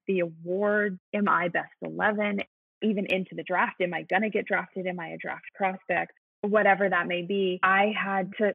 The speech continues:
tell myself, "You have to know that you have value because you're you."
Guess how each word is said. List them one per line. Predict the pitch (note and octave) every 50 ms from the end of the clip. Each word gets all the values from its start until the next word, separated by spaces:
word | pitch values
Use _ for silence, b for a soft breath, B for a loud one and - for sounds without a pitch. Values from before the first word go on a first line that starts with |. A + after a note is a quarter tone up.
| -
tell | - G3+ F#3+ G3
myself, | G3+ F#3+ F#3 F3+ - _ - E3 E3 E3 E3+ - - - _
"You | F#3 G3 G#3+ A3 A3 A#3
have | A#3 A3 A3 B3+ B3 -
to | - C4
know | B3+ A3 G3+ F3 D#3 D3+ D#3 D#3+ E3+ F3+ G3 G#3+
that | G3 G3+ - -
you | F3+ E3+ F3 F3+ F3+
have | F3 E3+ E3
value | D#3+ E3 E3+ D#3 C#3+ D3 C3 - - - - - - - - - G3 F#3+ - _ _ _
because | A3 G#3 - G3+ F#3 E3
you're | E3+ E3+ E3 D#3
you." | D#3 - C3+ D3+ - - - - - G3+